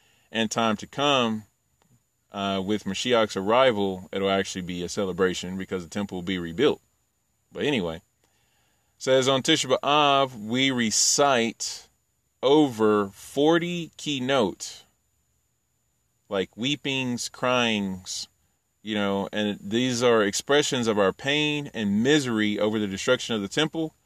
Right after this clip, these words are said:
and the exile of the Jewish people. Case in point, should we have done keynote expressing our pain and our misery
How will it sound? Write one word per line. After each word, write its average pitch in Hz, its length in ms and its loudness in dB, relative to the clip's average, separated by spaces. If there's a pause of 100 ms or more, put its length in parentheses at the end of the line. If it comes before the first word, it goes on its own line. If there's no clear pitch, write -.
(460)
and 143 560 0
the 110 300 -6
exile 120 680 2
of 113 140 0
the 104 80 -2
Jewish 110 420 -4
people. - 400 -10 (1800)
Case 160 280 4
in 120 120 -2
point, 139 480 0 (560)
should 151 280 2
we 147 140 4
have 135 220 4
done 131 320 2
keynote 127 640 0 (200)
expressing 135 540 0
our 113 120 2
pain 131 360 -2
and 120 120 0
our 110 120 2
misery 110 720 0